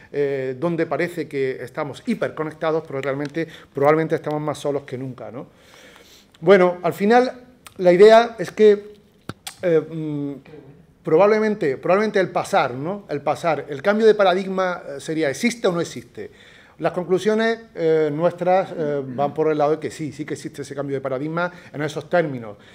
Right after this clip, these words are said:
Y que probablemente el elemento central en ese cambio de pa-, de paradigma, también lo enunciaba Antonio Ariño, eh, en la introducción de esta mañana, es el tiempo, el uso del tiempo.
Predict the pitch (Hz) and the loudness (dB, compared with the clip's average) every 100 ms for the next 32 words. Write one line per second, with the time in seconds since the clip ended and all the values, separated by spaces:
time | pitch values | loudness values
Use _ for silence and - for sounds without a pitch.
0 | - 180 214 208 185 208 233 240 233 226 | -16 -2 4 4 6 4 4 2 0 4
1 | 220 220 - - 170 170 170 220 - - | 2 2 -10 -4 0 2 2 2 2 2
2 | 180 160 185 160 160 170 170 160 156 147 | 0 2 4 4 0 -4 -4 0 0 2
3 | 147 147 151 151 139 160 180 175 170 135 | 0 -2 -4 -2 -4 -4 -4 -4 -4 -6
4 | 202 180 151 - 151 139 131 135 127 135 | -4 -4 -4 -4 -2 -2 -4 -6 -4 -6
5 | 147 147 151 135 127 127 131 135 135 139 | -6 -6 -8 -8 -10 -10 -8 -8 -6 -8
6 | 139 143 156 135 147 131 131 143 180 - | -8 -8 -8 -12 -10 -10 -10 -8 -8 -10
7 | - - 165 - 156 160 143 110 - - | -20 -12 -10 -6 -6 -4 -6 -6 -18 -16
8 | 139 156 160 139 117 131 110 95 - | -8 -8 -6 -8 -8 -12 -14 -16 -20